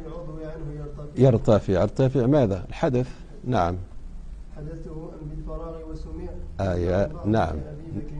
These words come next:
Speaker 1: وقال.
Speaker 2: نعم. هذا الضابط أنكره بعض علماء المذهب، وممن أنكره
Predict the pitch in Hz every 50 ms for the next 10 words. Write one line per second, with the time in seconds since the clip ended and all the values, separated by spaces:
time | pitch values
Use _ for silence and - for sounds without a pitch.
0 | - - - - - - - - - 104 104 85 73 73 78 80 - - - -
1 | - - - - - - - - - - - - - - 156 190 175 180 165 156
2 | 190 202 202 170 170 151 131 147 147 147 139 - - - - - - - - -
3 | - - - - - 117 113 - 156 151 143 135 117 107 110 120 135 156 - -
4 | - - - - 123 131 113 113 113 127 104 95 107 107 110 104 110 110 78 104
5 | 101 95 95 85 82 82 95 82 76 - - - - - - - - - - -
6 | - - - - - - - - - - - - - - - - - - - -
7 | - - - - - - - - - 117 127 143 156 156 160 160 - 139 131 117
8 | - 131 117 110 113 104 101 107 120 143